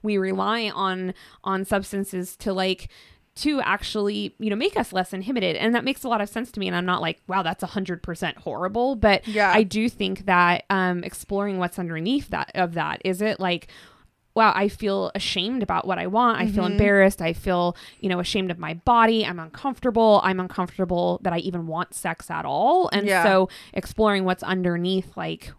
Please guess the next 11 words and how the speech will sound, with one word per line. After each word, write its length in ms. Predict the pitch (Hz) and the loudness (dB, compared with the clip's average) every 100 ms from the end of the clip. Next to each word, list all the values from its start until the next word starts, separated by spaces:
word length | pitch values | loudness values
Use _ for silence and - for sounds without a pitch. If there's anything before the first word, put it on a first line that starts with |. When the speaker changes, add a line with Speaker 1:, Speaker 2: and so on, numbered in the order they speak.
| _ | _
Speaker 1:
why 560 | 190 170 180 175 175 175 | -10 -2 2 4 4 2
alcohol 640 | 180 175 185 175 170 175 - | 0 0 -2 -4 -2 -4 -2
or 260 | 175 170 - | -2 0 -2
other 260 | 175 170 | -4 -4
substances 720 | - 175 170 180 170 170 160 | -2 -2 -2 -6 -2 -2 -2
needs 380 | 185 180 165 - | -4 -4 -6 -10
to 160 | - 160 | -16 -12
be 160 | 160 | -12
present. 680 | - - 160 - - - - | -12 -10 -10 -12 -18 -18 -16
Speaker 2:
Yeah. 340 | 214 202 - 175 | -6 -2 -2 -4
Speaker 1:
Yeah. 240 | - - | -10 -12